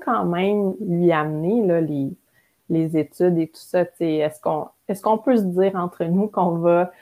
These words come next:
on va commencer avec ça, puis après ça, on en rajoutera, puis tu seras pas plus, euh, perdant, là. Puis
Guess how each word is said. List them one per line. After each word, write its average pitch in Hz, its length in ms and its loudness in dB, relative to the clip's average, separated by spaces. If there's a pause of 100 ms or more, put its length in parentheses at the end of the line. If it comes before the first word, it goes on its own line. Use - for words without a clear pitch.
(160)
on 160 140 0
va 165 140 0
commencer 175 520 2
avec 170 300 0
ça, 220 180 -4
puis - 160 -8
après 151 240 -6
ça, 202 140 -8
on 185 120 -2
en 156 120 -6
rajoutera, 156 600 -6
puis 147 420 -10
tu - 60 -20
seras - 200 -12
pas 165 160 -8
plus, - 380 -8
euh, 151 260 -6
perdant, 165 440 -6
là. 151 180 -6 (140)
Puis 143 300 -8